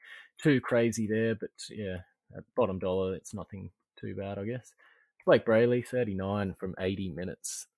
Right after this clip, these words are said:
Uh, ordinary return from him. He just doesn't run, doesn't create. Uh, he'll be one that everyone's trading up to Harry Grant in a couple of weeks.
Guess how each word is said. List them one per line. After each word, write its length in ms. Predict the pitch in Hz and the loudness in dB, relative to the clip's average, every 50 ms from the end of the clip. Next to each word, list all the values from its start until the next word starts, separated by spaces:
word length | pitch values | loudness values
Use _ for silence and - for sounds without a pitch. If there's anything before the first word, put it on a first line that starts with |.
| _ - | _ -16
Uh, 220 | 92 90 87 78 - | -14 -12 -10 -10 -8
ordinary 420 | - 117 113 123 135 135 123 113 107 | -2 0 2 2 2 2 2 2 2
return 400 | 95 98 - - 101 101 101 95 | 0 -2 -4 -4 -4 -4 -4 -4
from 160 | - 98 95 | -6 -8 -8
him. 180 | 82 92 95 95 | -6 -6 -4 -4
He 100 | 95 87 | -6 -6
just 260 | - - - - - | -8 -10 -10 -10 -8
doesn't 280 | - - - 156 131 69 | -6 -6 -4 -4 -6 -4
run, 300 | 90 92 92 95 95 87 87 - _ | -4 -4 -4 -4 -4 -6 -10 -16 _
doesn't 240 | - 113 117 120 - | -10 -8 -8 -8 -8
create. 460 | - - 101 98 92 95 98 - - - - _ _ _ _ 143 107 | -6 -4 -2 0 0 0 0 -2 -6 -14 -20 _ _ _ _ -12 -10
Uh, 300 | 98 92 90 87 87 85 | -8 -6 -6 -6 -6 -6
he'll 180 | - 101 113 110 | -6 -6 -4 -2
be 100 | 117 110 | 0 2
one 260 | 107 107 104 104 98 | 2 2 2 2 0
that 120 | 95 92 - _ - - - | -2 -4 -6 _ -14 -12 -6
everyone's 380 | - 127 104 110 107 98 92 - | -4 0 0 2 0 0 -2 -4
trading 300 | - - 107 95 98 95 | -4 -4 -4 -4 -4 -4
up 120 | 90 - | -8 -8
to 80 | - 101 | -10 -10
Harry 240 | 87 92 90 90 87 | -8 -8 -8 -8 -8
Grant 320 | - - 87 90 95 95 | -8 -8 -8 -8 -8 -8
in 80 | 92 90 | -8 -10
a 40 | 92 | -12
couple 260 | - - - - 104 | -14 -16 -14 -12 -10
of 60 | - | -8
weeks. 380 | 101 104 - - - - - | -8 -8 -10 -12 -16 -20 -20